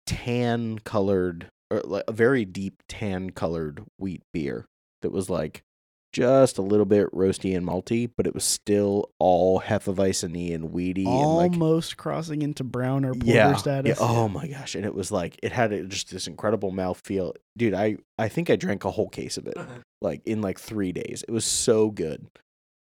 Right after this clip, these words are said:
Speaker 1: And I just, like, randomly picked it up. I was like, "Oh, new wheat beer.
Speaker 3: Yeah.
Speaker 1: End of the," and it had some ridiculous name too, you know,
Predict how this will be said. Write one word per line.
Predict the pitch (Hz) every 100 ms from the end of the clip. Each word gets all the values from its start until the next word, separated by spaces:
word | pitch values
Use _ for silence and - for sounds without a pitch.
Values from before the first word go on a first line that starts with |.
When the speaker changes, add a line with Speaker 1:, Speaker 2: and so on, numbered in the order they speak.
| _
Speaker 1:
And | 127 117
I | 110
just, | 110
like, | 156 107 -
randomly | 113 110 113 101
picked | - 98
it | 98
up. |
I | 95
was | 90
like, | -
"Oh, | 269 - 82 73
new | 85 104 104 135
wheat | 147 160 120 -
beer. | 92 85 -
Speaker 3:
Yeah. | 110 107
Speaker 1:
End | 117 139
of | 147
the," | 151 -
and | 120 127
it | 131
had | 123 123 -
some | 104
ridiculous | 98 85 95 - 62 65
name | - 64 64 -
too, | - 58 65
you | 53
know, | 60 55